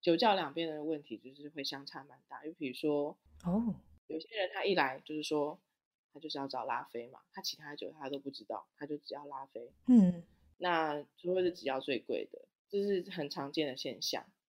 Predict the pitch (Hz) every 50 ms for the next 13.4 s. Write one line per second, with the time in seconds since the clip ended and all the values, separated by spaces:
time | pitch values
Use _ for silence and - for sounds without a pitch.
0 | _ _ _ 156 156 151 156 - - 147 147 160 151 135 135 147 147 143 139 135
1 | 135 135 - - - - - - - - - - - - _ _ _ - - -
2 | - 254 262 233 190 - - 302 277 247 - - 180 170 160 160 - 190 220 254
3 | 254 - 277 254 262 269 226 196 180 175 190 220 220 - 220 214 214 214 208 202
4 | 185 196 180 165 156 151 156 - - - 220 - - _ _ _ _ - _ _
5 | _ - 156 147 156 185 175 180 175 160 160 156 160 156 151 156 143 139 139 139
6 | 139 - 131 131 - - 131 117 - 139 135 135 - 143 135 139 - - 151 143
7 | 131 123 110 - - _ _ - 165 156 151 151 220 220 214 220 - 254 247 233
8 | 226 226 - - - - - - - _ _ _ - 107 - 127 127 - - -
9 | 135 127 - - - 269 254 254 247 220 202 196 202 - 233 226 214 202 202 -
10 | - - _ _ _ 196 196 - - 277 247 226 202 175 160 156 151 147 147 147
11 | 151 151 160 185 - - 202 180 190 165 160 160 - 139 131 - - - 139 -
12 | - 127 131 135 139 147 151 156 147 - 143 139 - - - 147 127 - - -
13 | - - 214 190 180 175 -